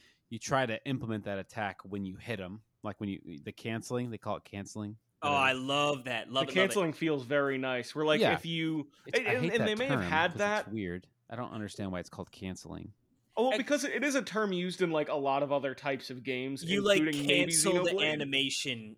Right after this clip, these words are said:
Speaker 2: i-, is, like, the, I, like, I think is where it sort of originates from in
Speaker 3: Yes.
Speaker 2: some
Speaker 1: That's
Speaker 2: where,
Speaker 1: weird,
Speaker 2: like,
Speaker 1: though,
Speaker 2: you,
Speaker 1: right?
Speaker 2: you
Speaker 1: Yeah.
Speaker 2: time the, uh, attack right,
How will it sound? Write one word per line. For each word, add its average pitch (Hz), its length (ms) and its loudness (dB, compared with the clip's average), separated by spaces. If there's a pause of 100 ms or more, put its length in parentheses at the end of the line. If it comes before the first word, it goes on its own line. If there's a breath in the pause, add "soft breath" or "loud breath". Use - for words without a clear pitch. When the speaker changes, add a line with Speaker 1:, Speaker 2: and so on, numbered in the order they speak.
Speaker 2:
i-, 120 40 -10 (100)
is, 147 180 -2
like, 135 200 -2
the, 139 140 0
I, 127 240 -2
like, 135 180 0
I 139 80 2
think 147 300 -2
is 135 200 -4
where 135 160 -2
it 117 80 -12 (300)
sort - 240 -4
of 120 140 -6
originates 127 420 -6
from 139 240 -2
in 123 80 4
Speaker 3:
Yes. - 0 -
Speaker 2:
some 135 320 0
Speaker 1:
That's 127 200 -6 (120)
Speaker 2:
where, 147 140 8
Speaker 1:
weird, - 0 -
Speaker 2:
like, 147 200 2
Speaker 1:
though, - 20 -2
Speaker 2:
you, 151 180 0
Speaker 1:
right? - 140 -8
Speaker 2:
you 113 140 0
Speaker 1:
Yeah. 87 80 -6 (140)
Speaker 2:
time 143 640 -4
the, 131 480 -6 (220)
uh, 110 260 -8
attack 131 460 -4
right, 139 320 0